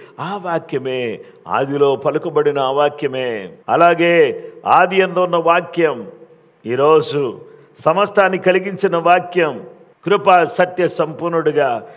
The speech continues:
శరీరాన్ని ధరించుకుంది. ఈ వాక్యానికి శరీరం ధరించబడింది. వాక్యమే శరీరధారిగా ఈ భూలోకానికి వచ్చాడు. ఆ వచ్చినటువంటి ఆయన ఎవరంటే వాక్యము శరీరాన్ని ధరించుకుని వచ్చినవాడు. వాక్యం అనే దాన్ని ధరించుకుని,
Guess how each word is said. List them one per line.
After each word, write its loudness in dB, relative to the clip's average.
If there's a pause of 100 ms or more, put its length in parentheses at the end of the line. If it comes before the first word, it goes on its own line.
(320)
శరీరాన్ని 4
ధరించుకుంది. -2 (340)
ఈ 4
వాక్యానికి 2
శరీరం 0
ధరించబడింది. 0 (280)
వాక్యమే 4
శరీరధారిగా 4 (200)
ఈ 0
భూలోకానికి 2
వచ్చాడు. 0 (260)
ఆ 4
వచ్చినటువంటి 0
ఆయన 2
ఎవరంటే 2
వాక్యము 0
శరీరాన్ని -2 (420)
ధరించుకుని 0
వచ్చినవాడు. -2
వాక్యం 2
అనే 2
దాన్ని 2
ధరించుకుని, 0